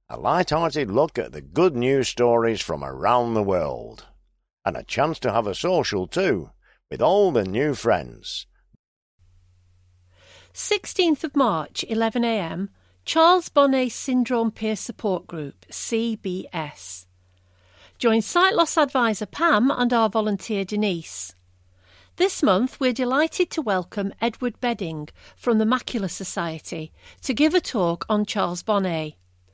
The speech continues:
Speaker 2: The next group will be Tuesday the twentieth of April.
Speaker 1: Galloway's Get Together Social at one P M.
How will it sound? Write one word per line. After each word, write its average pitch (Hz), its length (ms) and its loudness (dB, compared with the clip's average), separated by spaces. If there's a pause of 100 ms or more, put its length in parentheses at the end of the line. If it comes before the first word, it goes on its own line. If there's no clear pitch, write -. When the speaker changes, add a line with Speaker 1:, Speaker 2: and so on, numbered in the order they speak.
(400)
Speaker 2:
The 254 100 4
next 359 320 2
group 190 480 -2
will 233 200 4
be 208 340 -2
Tuesday 240 640 -2
the 226 140 -6
twentieth 196 680 -4
of 202 200 -4
April. 175 580 -6 (2250)
Speaker 1:
Galloway's 180 640 0
Get 151 260 0
Together 151 380 -2
Social 107 640 0 (320)
at - 200 -6
one 127 320 -2
P 147 180 0
M. 80 380 0